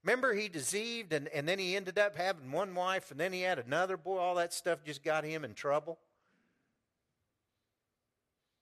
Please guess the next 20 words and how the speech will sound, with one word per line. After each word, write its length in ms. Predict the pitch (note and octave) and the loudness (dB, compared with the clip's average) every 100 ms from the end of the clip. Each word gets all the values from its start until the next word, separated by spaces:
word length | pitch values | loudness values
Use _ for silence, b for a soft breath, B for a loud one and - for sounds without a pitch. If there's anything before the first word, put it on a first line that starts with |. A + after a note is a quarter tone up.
| _ _ _ | _ _ _
And 140 | B2 C#3+ | -4 0
then 220 | E3+ D3+ | 0 0
it 160 | C#3 - | -8 -2
kinda, 300 | F#3 F3 - - | 0 0 -4 -2
what 160 | F3+ | 0
goes 280 | F3 G3+ F#3+ | 6 6 6
around, 320 | F#3 F#3+ F3+ D3+ | 4 2 2 -2
you 60 | |
guys 260 | D#3+ E3+ E3 | 2 2 2
heard 220 | F3 D#3+ | -2 0
this 240 | F3 E3+ | -2 -4
in 180 | D#3+ D#3+ | -6 -8
Scripture, 400 | - E3+ D#3+ - | -6 -8 -8 -10
what 200 | D#3 A#2+ | -10 -6
goes 220 | C3 D3 | -2 -4
around 360 | C#3 D3 D3 C3 | -2 0 0 -2
comes 260 | D3+ D3+ C#3 | -6 -6 -4
around, 440 | D3 D3 D3+ D3+ | -2 0 0 -2
and 100 | G#2+ | -6
then 200 | A#2+ B2 | -6 -6